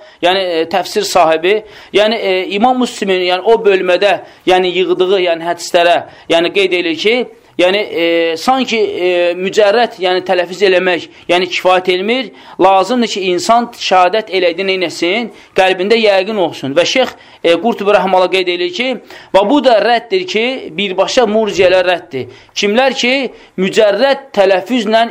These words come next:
insanları mömin sayırlar. Yəni, kimsə əgər deyirsə ki, o, "La ilahə illallah" dedi, artıq mömündür, heç bir əməl eləməyə də ehtiyac yoxdur və bu əməl birbaşa nədir?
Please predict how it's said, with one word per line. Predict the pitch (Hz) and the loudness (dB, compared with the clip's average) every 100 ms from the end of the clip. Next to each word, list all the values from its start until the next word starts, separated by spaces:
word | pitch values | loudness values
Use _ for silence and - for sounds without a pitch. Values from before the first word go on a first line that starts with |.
| 185 | -4
insanları | 185 185 185 175 170 196 | -4 -2 0 2 2 0
mömin | 185 170 175 190 | -2 0 0 -2
sayırlar. | - 135 120 113 107 - _ _ _ _ _ - | 0 0 0 -6 -10 -16 _ _ _ _ _ -6
Yəni, | 143 147 | -4 -4
kimsə | 226 220 202 | -4 -2 0
əgər | 190 185 | 0 0
deyirsə | 175 208 208 180 | 0 0 -2 -4
ki, | 165 165 131 - - - | -2 -2 -4 -10 -10 -2
o, | 175 | 2
"La | 190 196 196 | 2 2 0
ilahə | 185 196 185 | -2 -4 -4
illallah" | 190 180 180 | 0 0 0
dedi, | 185 175 175 139 - - | 0 -2 -4 -6 -14 -2
artıq | 165 175 175 233 175 | 2 2 0 -4 -2
mömündür, | 185 190 180 202 277 254 202 240 285 - _ _ _ _ - | 0 0 2 2 2 2 2 2 0 -8 _ _ _ _ -2
heç | 226 262 - | 0 0 0
bir | 208 | 2
əməl | 202 214 202 | 4 2 0
eləməyə | 185 180 180 180 | -2 0 0 -2
də | 180 175 | -2 -4
ehtiyac | 170 220 208 139 | -2 -2 -2 -2
yoxdur | 196 254 - 233 285 320 - - - - | 2 2 0 2 2 0 -6 -20 -4 0
və | 185 | 2
bu | 294 | 4
əməl | 262 226 240 | 4 2 0
birbaşa | 202 196 190 - 196 | -2 0 0 0 0
nədir? | 190 160 160 214 240 | 0 0 0 0 -2